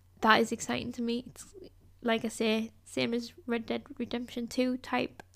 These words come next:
vibe for me, where it's like, go back and see what's new, stuff like that. And having a little hub that evolves, I like that. There's one in, uh, Wolfenstein as well. Not, I haven't played the games, but,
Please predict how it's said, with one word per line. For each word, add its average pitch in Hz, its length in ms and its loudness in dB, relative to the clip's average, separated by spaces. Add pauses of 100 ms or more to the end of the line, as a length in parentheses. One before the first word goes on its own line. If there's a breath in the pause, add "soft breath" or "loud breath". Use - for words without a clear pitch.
(120)
vibe 226 340 0
for - 160 -6
me, 226 280 -4 (580 soft breath)
where 233 120 -2
it's - 160 -8
like, 233 220 -4
go 247 200 2
back 226 340 2
and 233 140 -6
see 233 240 -4
what's 240 320 -4
new, 233 400 0 (440 soft breath)
stuff - 360 -8
like - 180 -8
that. 254 220 -4 (300 loud breath)
And 240 100 -2
having 262 220 6
a 254 80 6
little 240 180 2
hub 247 340 4 (680)
that 240 140 0
evolves, 226 540 0
I 247 80 -4
like - 240 -4
that. - 160 -4 (340 loud breath)
There's 247 160 4
one 269 200 6
in, 254 200 4
uh, 233 500 2 (680 soft breath)
Wolfenstein 262 760 6
as 254 140 4
well. 247 260 8
Not, 262 200 4
I 233 60 2
haven't 269 260 4
played 277 280 4
the 262 60 -2
games, 247 540 2
but, - 320 -2